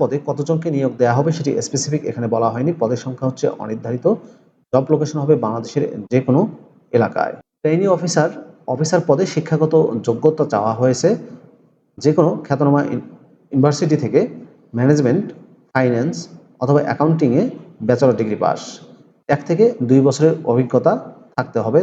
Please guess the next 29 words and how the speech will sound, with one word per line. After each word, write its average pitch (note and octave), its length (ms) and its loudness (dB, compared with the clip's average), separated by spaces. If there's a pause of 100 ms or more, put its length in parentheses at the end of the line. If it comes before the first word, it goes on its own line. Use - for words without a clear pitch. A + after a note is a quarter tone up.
তবে A#2+ 180 4 (480)
যারা B2 160 2 (180)
ফ্রেশার D3 400 2
আছেন, D3+ 280 -4
অর্থাৎ B2+ 220 0 (600)
সদ্য C3+ 240 -2 (340)
ব্যাচেলর D3 340 2
ডিগ্রি B2+ 240 2
পাস A2 100 2 (100)
করেছেন, A#2 280 2 (560)
তাদেরকে C#3+ 320 2 (200)
আবেদন B2 260 2
করতে B2+ 180 0 (160)
উৎসাহিত C#3+ 400 -2
করা C#3+ 160 2
যাচ্ছে C#3+ 280 0
এবং A2 100 0 (100)
তারা A#2 160 2
সম্পূর্ণ B2 460 0
বিনা A#2 260 2 (140)
অভিজ্ঞতায় C3 540 2
আবেদন A#2 240 2 (460)
করতে C#3+ 280 0
পারবেন। F#2+ 260 -2
অবশ্যই - 380 -6 (100)
এমএস D3 260 4
অফিসে D#3 300 2 (400)
ভালো B2 180 2
দক্ষতা C#3+ 440 0